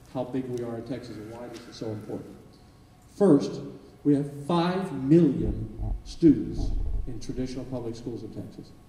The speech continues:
Five million. That's more students in school than many countries have people. That's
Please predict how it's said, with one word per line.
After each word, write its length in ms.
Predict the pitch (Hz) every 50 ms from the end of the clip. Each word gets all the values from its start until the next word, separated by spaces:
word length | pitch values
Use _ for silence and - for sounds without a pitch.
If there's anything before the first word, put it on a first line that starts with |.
| - - - - - - - - -
Five 240 | - 127 135 139 -
million. 460 | 123 127 117 104 98 95 - - - - - - - - -
That's 300 | 135 135 156 - - - - - 120
more 260 | 131 139 160 170 170
students 600 | - - - - 151 151 147 151 151 147 - - - - - - - - -
in 120 | 135 127
school 500 | - - - 151 151 131 110 104 - - - - - - - - - - - - - - - - - -
than 400 | - 123 123 120 113 120 123 - - - 120
many 220 | 131 135 135 131
countries 520 | 131 131 135 143 135 - - 127 113 110 -
have 220 | 113 110 110 -
people. 240 | - 113 113 110 - - - - - - - - - - - - - - - - - - - - - - - - 120
That's 320 | 139 143 147 147 143 -